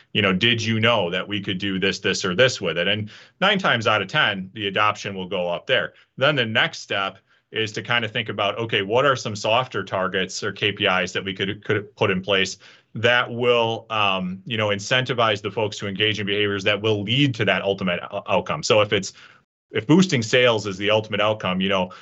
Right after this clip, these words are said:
how can we measure things such as, you know, the number of leads that we touch, the number of activities we have with customers,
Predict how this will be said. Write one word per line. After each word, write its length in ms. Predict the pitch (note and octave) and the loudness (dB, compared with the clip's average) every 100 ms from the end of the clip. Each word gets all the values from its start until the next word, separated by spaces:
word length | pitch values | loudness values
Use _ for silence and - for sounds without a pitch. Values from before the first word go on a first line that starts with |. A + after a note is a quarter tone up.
| - | -20
how 180 | - B2+ | 0 0
can 220 | B2+ C3 | 2 -2
we 180 | A#2+ A2+ | -2 -2
measure 460 | G#2 G#2+ A2+ A2+ G#2 | 0 0 0 0 -4
things 360 | A2 G#2 G2+ | -2 -2 -2
such 260 | G2 G#2 G#2 | -2 -2 2
as, 340 | F#2+ F#2+ F#2 | 0 0 -4
you 80 | F#2+ | -4
know, 120 | F2+ | -4
the 120 | F2 F#2+ | -2 0
number 320 | G2 F#2 F2+ | 0 0 -2
of 80 | F2 | 0
leads 320 | B2+ B2+ A2+ | 2 2 4
that 120 | A#2 | 0
we 120 | G#2+ | 0
touch, 420 | G#2 A2+ G#2+ G#2 | -2 2 2 0
the 80 | G#2 | -4
number 180 | G2 F#2+ | -4 -4
of 120 | F#2 | -2
activities 560 | F2 - C3 B2 A#2 A2+ | -4 -2 -2 0 -4 -2
we 80 | A2 | 0
have 180 | A2+ | 2
with 100 | A2 | 0
customers, 640 | G2 A2+ G#2+ A2+ G#2+ G#2+ - | 0 -2 0 -2 -2 -2 -6